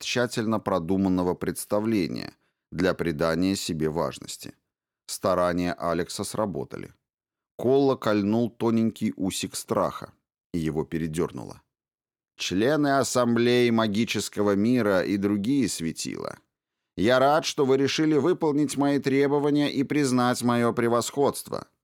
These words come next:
заговорил Алекс. «Башня, что вы построили для меня, выглядит весьма недурно. Я планирую тихо властвовать отсюда и не сильно вас беспокоить. Можете не ждать от меня всей этой мерзости,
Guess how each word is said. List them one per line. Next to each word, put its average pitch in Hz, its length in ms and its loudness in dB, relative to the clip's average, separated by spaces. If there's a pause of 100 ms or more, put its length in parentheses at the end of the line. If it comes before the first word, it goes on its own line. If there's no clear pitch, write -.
заговорил 78 680 -2
Алекс. 65 560 -6 (600)
«Башня, 139 560 2
что 120 200 0
вы 107 120 2
построили 110 680 2
для 117 220 2
меня, 123 460 0
выглядит 131 640 0
весьма 101 380 0
недурно. 82 640 -2 (640)
Я 147 280 4
планирую 165 600 2
тихо 165 380 -2
властвовать 139 720 2
отсюда 135 540 0
и 127 200 0
не 127 160 4
сильно 131 420 2
вас 110 240 2
беспокоить. - 920 -6 (480)
Можете 131 520 0
не 127 140 2
ждать 120 360 2
от 92 160 -2
меня 101 300 0
всей 92 260 0
этой 82 200 -2
мерзости, 87 760 -2